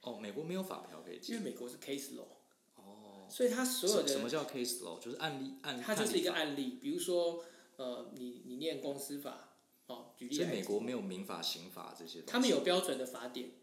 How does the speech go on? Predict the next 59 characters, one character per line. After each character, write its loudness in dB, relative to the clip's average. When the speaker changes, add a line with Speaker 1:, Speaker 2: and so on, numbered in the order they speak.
Speaker 1:
OK。 -8
Speaker 2:
可 -2
是 4
那 6
个 8
标 6
准 4
的 0
法 0
典 -2
对 0
他 -2
们 -2
的， -2
呃， -10
实 -4
务 2
上 -2
没 -2
有 -4
太 -6
大 -6
的 -14
用 -10
处。 -12
Speaker 1:
哦。 -8
Speaker 2:
因 0
为 6
他 0
们 10
真 6
的 6
在 4
做 0
一 -6
个 -4
很 -8
重 0
要 0
的 -6
讨 -10
论 0
或 -4
是 -4
重 -4
要 -2
的 -8
辩 0
论 4
的 -2
时 -6
候， -4
Speaker 1:
嗯。 -10
Speaker 2:
他 -2
们 -2
会 2
援 -2
引 -10
Speaker 1:
对。 -8